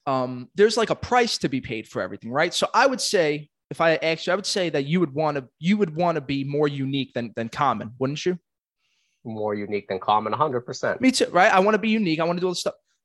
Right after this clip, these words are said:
Speaker 1: But the price that you're paying for being unique is not being normal. That's what we're saying, right? So we have to not be normal. You can't
Speaker 2: And
Speaker 1: be
Speaker 2: then
Speaker 1: unique. You can't have both. This is what I was thinking about this whole week. I'm like, "Yeah, this is what I fucking wanted." But you're talking out of both sides of your mouth.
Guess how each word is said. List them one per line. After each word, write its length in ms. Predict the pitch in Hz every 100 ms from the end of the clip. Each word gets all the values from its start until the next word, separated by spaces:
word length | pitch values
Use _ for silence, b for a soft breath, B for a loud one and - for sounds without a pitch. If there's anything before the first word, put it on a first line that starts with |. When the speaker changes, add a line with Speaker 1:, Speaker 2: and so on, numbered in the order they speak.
| _
Speaker 1:
But 140 | 180
the 80 | 160
price 400 | - - 240 240
that 140 | - 160
you're 120 | 156
paying 580 | - 254 247 160 185 - _ _ _ _ _
for 120 | 185
being 260 | 147 190 180
unique 500 | 165 180 269 269 - - _ _ _ _ _
is 160 | 160 175
not 180 | 170
being 160 | 175 165
normal. 260 | 208 240 214
That's 180 | 147
what 80 | -
we're 60 | 147
saying, 380 | - 311 131 120
right? 160 | 175 190
So 80 |
we 120 | 180 185
have 300 | 214 247 -
to 80 | 156
not 220 | 151 -
be 80 | 139
normal. 260 | 131 120
You 120 | 143 160
can't 200 | - 254
Speaker 2:
And 60 |
Speaker 1:
be 60 | -
Speaker 2:
then 160 | 202 202
Speaker 1:
unique. 160 | - B B
You 60 | -
can't 220 | 269 262
have 180 | 220 180
both. 240 | 185 - -
This 140 | 208
is 40 | 277
what 180 | 254 214
I 60 |
was 120 | 208
thinking 160 | - 247
about 200 | 226 214
this 100 | 208
whole 100 | 226
week. 120 | 233
I'm 100 | 170
like, 140 | 165 - _ -
"Yeah, 100 | 415
this 220 | 147 214 285
is 120 | 208
what 140 | 233
I 40 | 220
fucking 400 | 262 - 214 196
wanted." 420 | 539 - - 131 _ b b -
But 120 | 240
you're 100 | 214
talking 320 | - 269 269
out 80 | 226
of 100 | 202
both 200 | 220 240
sides 240 | - 220 165
of 40 |
your 80 | 170
mouth. 280 | 220 254